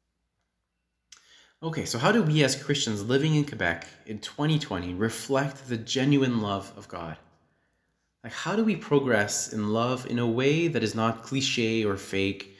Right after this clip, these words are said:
that isn't programmed or institutionalized, and that does not fall short like in our current culture? Well, let's,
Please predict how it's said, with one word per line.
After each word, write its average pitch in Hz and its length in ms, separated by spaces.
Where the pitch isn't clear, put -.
that 110 140
isn't 139 340
programmed 117 680
or 92 240
institutionalized, 107 1000
and 113 120
that 113 140
does 123 160
not 165 160
fall 151 240
short 147 440
like - 360
in 107 140
our 104 160
current 98 380
culture? - 420
Well, 131 100
let's, 170 240